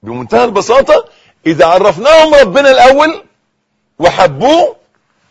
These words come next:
يبقى الاوامر دي كلها هتبقى بسيطة وسهلة عليهم، بمنتهى البساطة والسهولة.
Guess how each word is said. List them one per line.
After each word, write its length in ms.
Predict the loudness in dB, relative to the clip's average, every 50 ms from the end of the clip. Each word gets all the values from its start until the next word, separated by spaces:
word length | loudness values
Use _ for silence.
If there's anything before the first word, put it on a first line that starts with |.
| _ _ -12
يبقى 200 | -12 -10 -10 -12
الاوامر 380 | -8 -6 -6 -6 -4 -6 -8
دي 160 | -12 -12 -14
كلها 260 | -14 -12 -10 -10 -10 -10
هتبقى 260 | -12 -16 -12 -12 -8
بسيطة 420 | -8 -8 -10 -10 -16 -16 -14 -14 -14
وسهلة 400 | -14 -14 -16 -16 -16 -16 -18 -18
عليهم، 220 | -18 -20 _ _ _ _ _ _ _ _ _ _ _ _ _ _ _ _ _ _ _ _ _ _ _ -18
بمنتهى 380 | -16 -16 -16 -12 -12 -12 -12 -12
البساطة 540 | -14 -18 -18 -14 -14 -14 -12 -14 -18 -18 _ _ _ _ _ _ _ _ _ _ -20
والسهولة. 380 | -18 -16 -16 -16 -16 -16 -16